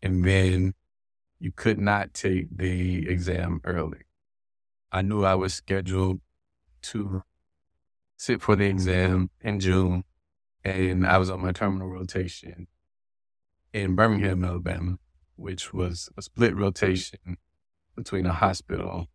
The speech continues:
and an outpatient ortho setting and a sports medicine clinic. Um, sports clinic, that was a sports medicine clinic that was affiliated with the Andrews Institute,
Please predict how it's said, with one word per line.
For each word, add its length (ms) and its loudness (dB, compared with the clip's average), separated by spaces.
and 360 2
an 80 0
outpatient 560 -4
ortho 280 -8
setting 480 -12
and 120 -12
a 60 -12
sports 560 -2
medicine 480 0
clinic. 280 -6
Um, 480 -2
sports 320 2
clinic, 380 0
that 120 2
was 160 -4
a 180 -6
sports 300 4
medicine 280 2
clinic 280 -8
that 220 -2
was 280 4
affiliated 760 0
with 520 0
the 280 2
Andrews 420 2
Institute, 540 -10